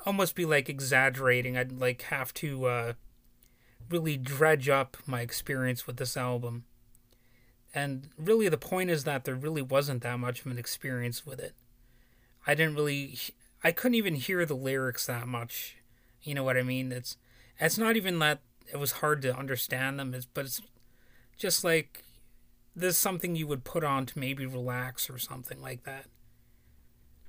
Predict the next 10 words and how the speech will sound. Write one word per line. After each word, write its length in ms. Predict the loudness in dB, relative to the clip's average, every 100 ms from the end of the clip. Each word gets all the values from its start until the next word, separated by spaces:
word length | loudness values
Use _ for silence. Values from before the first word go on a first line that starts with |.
| -8
But 140 | 0
anyway, 420 | 2 2 0 -2 -6 _ _ _ 2
I 100 | 6
am 200 | 6 6
going 280 | 2 0 0
to 360 | -4 -6 -8 -8 -6
end 220 | -2 -2
this 220 | -2 -4
review 320 | -6 -4 -4
now. 360 | -2 -4 -4